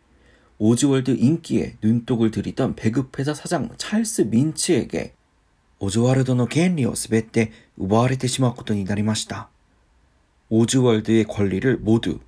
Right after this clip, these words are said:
빼앗기게 되었습니다. それだけではなく、廃墟会社は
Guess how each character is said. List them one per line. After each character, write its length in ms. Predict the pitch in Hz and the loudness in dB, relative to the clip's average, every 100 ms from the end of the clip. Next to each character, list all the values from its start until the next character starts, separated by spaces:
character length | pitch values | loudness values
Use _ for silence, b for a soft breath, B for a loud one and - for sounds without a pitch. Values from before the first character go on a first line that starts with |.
| - | -8
빼앗기게 480 | - 135 131 110 131 | -2 -2 -4 -6 -6
되었습니다. 640 | 127 113 - - - - - _ _ _ _ _ _ - | -2 -4 -4 -10 -12 -16 -16 _ _ _ _ _ _ -4
そ 140 | 110 | 0
れ 80 | 110 | 2
だ 100 | 110 | 0
け 140 | - | 0
で 100 | 113 | 0
は 80 | 107 | 2
な 140 | 120 | 0
く、 240 | 131 110 - b b | 0 -4 -4 b b
廃 200 | - - | -4 -4
墟 140 | - | -4
会 200 | 330 170 | -2 -2
社 160 | 165 - | 0 -2
は 220 | 98 - | -2 -4